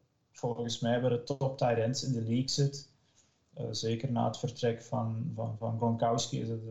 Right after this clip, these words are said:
het val-, val-, vallen er een paar namen op, waaronder hem zeker ook. Hij heeft, hij heeft ook iets minder jaren gehad dan het jaar daarvoor, maar dat kan ook weer aan de Q B-situatie liggen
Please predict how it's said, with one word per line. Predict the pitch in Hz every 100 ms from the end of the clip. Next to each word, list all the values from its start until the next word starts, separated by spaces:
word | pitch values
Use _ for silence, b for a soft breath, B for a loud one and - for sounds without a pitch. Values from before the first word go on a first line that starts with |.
| 113 _ 147 - _ _
het | 143 - -
val-, | 113 113
val-, | 113 117
vallen | 113 120 117
er | 110
een |
paar | 120 123 127
namen | 123 113
op, | 127 -
waaronder | 120 117 120 117 101
hem | 110 127
zeker | 113 110 113 127
ook. | 117 143 - b b b b b -
Hij | 117
heeft, | - -
hij | 120
heeft | 117 - -
ook | 143
iets | - 170 -
minder | 160 151 139
jaren | 131 143
gehad | - 143 139
dan | 127
het | 117
jaar | 123 123
daarvoor, | 120 110 113 147
maar | 127
dat | 117 117
kan | 117
ook | 117
weer | - 123
aan | 123
de | - 117
Q | 113
B-situatie | 127 143 131 117 123 143 123
liggen | 127 131 127